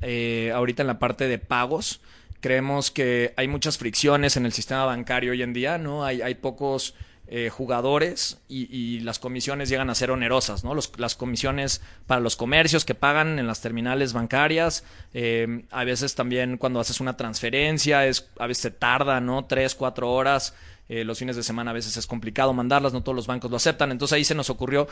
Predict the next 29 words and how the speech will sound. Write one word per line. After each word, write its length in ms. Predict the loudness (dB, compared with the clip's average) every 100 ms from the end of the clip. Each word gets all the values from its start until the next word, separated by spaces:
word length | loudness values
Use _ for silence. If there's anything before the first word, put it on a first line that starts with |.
| -6 -20 -8
con 100 | -4
la 140 | -2 0
propia 260 | 2 2
tecnología 500 | 0 -2 -2 2 0
que 80 | 0
tenemos 320 | -2 -4 -4 -2
para 160 | -2
dispersar 500 | -2 -2 -4 -2 -2
dinero 260 | 0 0 2
a 40 |
los 120 | 2
repartidores, 840 | -2 -4 -8 -4 -2 0 0 -4 -10 -14 -20 -10
pues 200 | -10 -10 -14 -12
facilitar 440 | -6 -4 -2 0 2
esa 180 | 0 -4
tecnología 480 | -4 -6 0 0
para 120 | 0 -2
hacer 200 | -2 -2
pagos 380 | 0 0 0
entre 200 | -2 -6
personas, 560 | -6 -6 -4 -4 -6 -12 -8
¿no? 240 | -4 -2
Entonces 300 | 0 0 2
hoy 120 | 2
en 60 | 2
día 180 | 4 4
ya 260 | 4 2
con 320 | 0 -6 -6 -10 -16 -10
literal 580 | -6 -2 0 0 -2